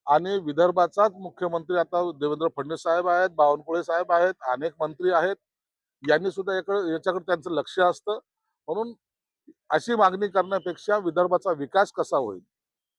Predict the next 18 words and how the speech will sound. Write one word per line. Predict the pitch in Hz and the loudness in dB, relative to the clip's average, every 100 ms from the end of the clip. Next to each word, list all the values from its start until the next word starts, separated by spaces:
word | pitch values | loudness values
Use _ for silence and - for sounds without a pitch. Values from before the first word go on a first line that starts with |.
| - | -4
अशा | 151 214 196 165 | -2 0 -2 -4
वेगवेगळ्या | 131 139 175 208 220 202 | -6 0 6 6 6 4
मागण्या. | 175 151 147 | 2 2 -2
आता | 151 190 | 0 0
मराठवाड्याचा | 180 180 180 202 202 214 | 2 2 4 2 2 -2
सुद्धा | 185 208 | -4 -4
स्वतंत्र | 190 190 208 202 208 | -2 -4 -4 -2 -2
मराठवाड्याची | 208 202 214 196 208 | 0 0 0 -2 -2
मागणी | 202 196 214 | -2 -2 -4
आली | 208 | -6
होती | 208 208 | -8 -12
पुढे, | 196 196 - _ _ _ _ 123 | -12 -14 -18 _ _ _ _ -2
आम्ही | 160 202 | 0 2
त्यांना | 214 214 | 0 0
समजून | 202 202 214 | -4 -6 -6
सांगितलं | 196 202 196 202 | -6 -6 -6 -4
का | 190 | -2
असं | 180 | 0